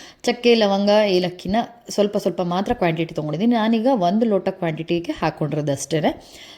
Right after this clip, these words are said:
ತುಂಬ ಗರಂ ಮಸಾಲೆ ಎಲ್ಲ ಬೇಡ ಅಂತೇಳ್ಬಿಟ್ಟು, ಅಂದರೆ ಪಲಾವ್ ಮಾಡ್ತಿರಲ್ಲ ಅಷ್ಟೆಲ್ಲ ಏನು ಬೇಕಾಗಲ್ಲ, ಸ್ವಲ್ಪ ಸಾಕಾಗತ್ತೆ. ಹಾಗಾಗಿ ನಾನಿವಾಗ ಪಲಾವ್ ಎಲೆ ಕೂಡ ಆ್ಯಡ್ ಮಾಡಿಕೊಂಡೆ.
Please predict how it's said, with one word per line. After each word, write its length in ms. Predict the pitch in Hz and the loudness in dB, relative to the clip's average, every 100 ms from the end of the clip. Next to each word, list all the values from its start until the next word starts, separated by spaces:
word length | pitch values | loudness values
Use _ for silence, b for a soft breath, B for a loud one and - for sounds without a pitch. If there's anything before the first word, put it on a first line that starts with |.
| _ | _
ತುಂಬ 140 | 226 233 208 | 4 4 4
ಗರಂ 180 | 180 170 | 2 0
ಮಸಾಲೆ 280 | 165 165 151 | -2 -2 0
ಎಲ್ಲ 100 | 156 151 | 0 2
ಬೇಡ 180 | 156 156 151 143 | 0 2 0 -4
ಅಂತೇಳ್ಬಿಟ್ಟು, 500 | 143 147 135 - 349 B B B B - | -6 -6 -4 -4 -6 B B B B -4
ಅಂದರೆ 160 | 208 214 | 0 2
ಪಲಾವ್ 220 | 196 202 214 | 4 4 4
ಮಾಡ್ತಿರಲ್ಲ 400 | 190 185 165 196 180 | 0 0 0 2 0
ಅಷ್ಟೆಲ್ಲ 340 | 175 - 214 208 | -2 0 2 2
ಏನು 100 | 170 156 | 2 -2
ಬೇಕಾಗಲ್ಲ, 500 | 156 156 143 139 254 - | -2 -4 -2 0 -2 0
ಸ್ವಲ್ಪ 200 | 214 202 208 | -2 0 -2
ಸಾಕಾಗತ್ತೆ. 540 | 160 - 139 135 - 254 | -4 -4 -4 -4 -4 -2
ಹಾಗಾಗಿ 440 | 185 147 147 156 302 349 B B B B - | -4 -4 -6 -2 -2 -4 B B B B 0
ನಾನಿವಾಗ 380 | 247 240 226 240 339 | 2 4 2 2 2
ಪಲಾವ್ 240 | 180 180 170 | 4 4 4
ಎಲೆ 140 | 160 156 | 0 0
ಕೂಡ 80 | 160 165 | 0 0
ಆ್ಯಡ್ 160 | 147 156 | 0 -2
ಮಾಡಿಕೊಂಡೆ. 420 | 143 - 147 156 | -6 -6 -6 -2